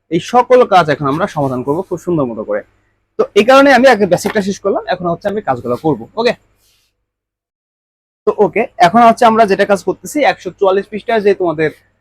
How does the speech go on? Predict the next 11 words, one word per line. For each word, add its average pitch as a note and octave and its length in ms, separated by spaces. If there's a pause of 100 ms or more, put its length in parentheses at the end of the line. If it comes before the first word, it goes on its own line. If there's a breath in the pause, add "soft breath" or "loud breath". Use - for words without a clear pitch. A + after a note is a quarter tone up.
আহ, B2 160 (100)
অনুশীলনের G3+ 580
সমাধানগুলো G3 520
আছে C#3+ 320
একক F3 300
কাজ, E3+ 220 (480)
যে D#3+ 60
এখানে F#3+ 240 (140)
ক, G3+ 60 (160)
খ, F#3+ 100 (120)
গ F#3+ 100